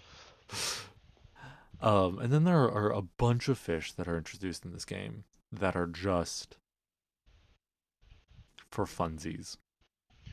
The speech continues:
Speaker 1: For
Speaker 2: Like,
Speaker 1: funsies?
Speaker 2: yeah, there's, there's the andangler, which is a pretty unique fish, um, in, in that it can only be found in one spot during specific weather.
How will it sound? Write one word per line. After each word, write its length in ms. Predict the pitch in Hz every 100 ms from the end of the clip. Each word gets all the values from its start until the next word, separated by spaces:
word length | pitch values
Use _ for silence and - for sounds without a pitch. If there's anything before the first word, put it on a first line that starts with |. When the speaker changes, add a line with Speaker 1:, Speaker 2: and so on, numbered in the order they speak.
| - - - _ _ _ -
Speaker 1:
For 340 | 92 85 131 120
Speaker 2:
Like, 20 |
Speaker 1:
funsies? 540 | - 104 104 110 117 - - _ - - - - - -
Speaker 2:
yeah, 560 | 98 92 85 73 - -
there's, 360 | 104 101 92 85
there's 240 | 101 95
the 220 | 82 95 87
andangler, 760 | 95 90 85 87 92 101 120 - - - _ _ _ _ _ _
which 220 | - 107 -
is 100 | 95
a 80 | 92
pretty 280 | - 123 113
unique 420 | 104 90 90 -
fish, 420 | - 151 175 - - - - - _ _ _
um, 540 | - 90 80 78 76 - _ _ _ _ _ _
in, 160 | 117 117
in 160 | 110
that 160 | 101 95
it 80 | -
can 120 | -
only 180 | 104 104
be 180 | 95 90
found 240 | - 87
in 120 | 82
one 180 | 92 104
spot 420 | - - 107 101
during 240 | 85 87 82
specific 480 | - 95 - 90 -
weather. 340 | 92 90 120